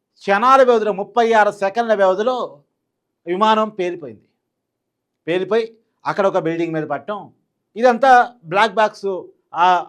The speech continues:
ఆధారంగా మనకు వచ్చినటువంటి ప్రాథమిక రిపోర్ట్. ఇప్పుడు ఇది కూడా ఏం జరుగుండొచ్చు?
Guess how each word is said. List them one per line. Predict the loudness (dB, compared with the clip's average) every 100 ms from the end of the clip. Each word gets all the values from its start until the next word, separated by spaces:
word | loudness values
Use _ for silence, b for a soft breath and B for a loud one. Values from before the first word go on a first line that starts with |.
| -2
ఆధారంగా | 2 4 4 4 0 -2 -6 _ _ -4
మనకు | -2 0
వచ్చినటువంటి | -2 -2 -4 -2
ప్రాథమిక | -2 -2 -2 -6 -4 -4 -6 _ _ _ -10
రిపోర్ట్. | -6 -6 -8 _ _ _ _ _ _ _ _ _ -12
ఇప్పుడు | -6 4 6 6 2 _ _ -6
ఇది | -4 2
కూడా | 4 4 4
ఏం | 2 0
జరుగుండొచ్చు? | 0 0 -4 -6 -10 -20